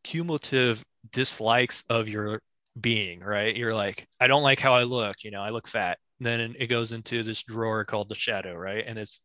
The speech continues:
essentially a consciousness that exists that is everything that is negative about yourself. That's what Jung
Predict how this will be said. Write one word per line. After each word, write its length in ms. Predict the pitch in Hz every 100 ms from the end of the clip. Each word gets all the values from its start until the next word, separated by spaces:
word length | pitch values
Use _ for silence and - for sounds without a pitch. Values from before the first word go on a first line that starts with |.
| -
essentially 480 | 113 139 123 131 113
a 60 |
consciousness 840 | - 135 123 127 - 127 120 - - - - _ 120
that 140 | 117
exists 600 | 117 113 117 113 - - _ 120
that 320 | 113 110 113 -
is 520 | 117 113 110 110 - _ -
everything 420 | 127 139 143 135
that 160 | 120 107
is 140 | 107
negative 340 | 117 110 104 101
about 300 | 98 95 87
yourself. 420 | - - 92 - _
That's 260 | 120 113 -
what 220 | 104 104
Jung 260 | 110 98